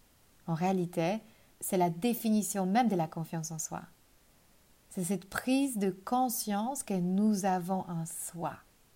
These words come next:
C'est lui qui domine toutes les autres parties composantes de nous. C'est lui qui possède sa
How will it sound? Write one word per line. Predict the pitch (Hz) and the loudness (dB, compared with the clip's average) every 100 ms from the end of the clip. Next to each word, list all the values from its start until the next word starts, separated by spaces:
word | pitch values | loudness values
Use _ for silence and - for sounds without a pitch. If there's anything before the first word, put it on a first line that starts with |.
| _ _ _ _ _ | _ _ _ _ _
C'est | - 190 | -2 0
lui | 214 | 0
qui | - | -2
domine | 185 196 196 196 196 175 170 - _ - - _ | -2 2 2 2 2 0 -4 -12 _ -20 -20 _
toutes | - 233 | -6 -2
les | 214 190 | 0 0
autres | 196 - | -2 -6
parties | - 180 165 190 | -8 -8 -8 -12
composantes | - 175 170 165 165 160 - | -6 -6 -6 -8 -8 -10 -10
de | 220 | -10
nous. | 208 170 - _ - _ - - - | -10 -14 -18 _ -20 _ -20 -20 -18
C'est | - 202 | -6 0
lui | 202 220 | 0 0
qui | 214 | -2
possède | - 196 220 - | -4 -4 -6 -6
sa | - 202 | -2 -4